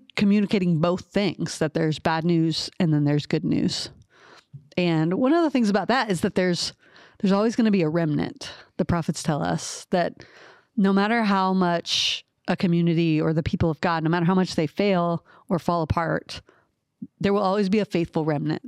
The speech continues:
that God will stay faithful to.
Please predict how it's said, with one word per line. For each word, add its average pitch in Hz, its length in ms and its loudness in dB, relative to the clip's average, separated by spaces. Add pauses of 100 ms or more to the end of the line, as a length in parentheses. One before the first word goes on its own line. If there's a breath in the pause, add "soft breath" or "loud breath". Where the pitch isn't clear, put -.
that 185 160 -2
God 160 240 -2
will 160 440 -2 (840)
stay 156 680 -2 (880)
faithful 156 320 -2
to. 175 280 -4